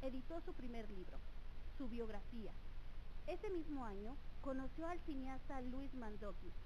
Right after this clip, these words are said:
quien hizo posible mostrar al mundo entero la historia de su vida a través de un filme que lleva por nombre Gaby, una historia verdadera. Luego de la muerte de su madre, Gaby recopiló los cuentos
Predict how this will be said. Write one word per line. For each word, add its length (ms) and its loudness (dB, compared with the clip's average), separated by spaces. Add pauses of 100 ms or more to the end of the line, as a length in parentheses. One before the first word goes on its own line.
(120)
quien 160 2
hizo 180 2
posible 420 0
mostrar 400 0
al 140 0
mundo 300 0
entero 400 0
la 100 0
historia 400 0
de 120 0
su 220 -2
vida 220 -2 (380)
a 100 0
través 400 0
de 140 2
un 160 0
filme 400 -2
que 100 -2
lleva 240 -2
por 240 -2
nombre 380 0 (420)
Gaby, 320 0 (320)
una 200 4
historia 500 0
verdadera. 540 -2 (560)
Luego 340 2
de 80 2
la 100 0
muerte 380 -2
de 160 0
su 80 0
madre, 340 0 (240)
Gaby 280 0
recopiló 600 0
los 140 0 (120)
cuentos 320 0